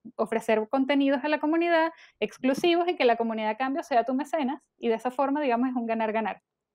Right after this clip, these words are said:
Entonces yo dije, "Bueno, esta puede ser una vía", y empe-, estoy trabajando en eso, de hecho lo voy a lanzar en las próximas semanas,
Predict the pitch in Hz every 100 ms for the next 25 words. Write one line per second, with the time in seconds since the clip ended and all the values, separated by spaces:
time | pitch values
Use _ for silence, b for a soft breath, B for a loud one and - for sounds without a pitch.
0 | _ _ _ 214 247 247 254 269 254 -
1 | 214 240 247 262 262 277 277 294 302 262
2 | 311 _ _ _ _ - 233 226 220 226
3 | 247 240 277 269 277 285 330 269 220 247
4 | 214 208 240 220 202 233 - 196 - 233
5 | - 277 320 359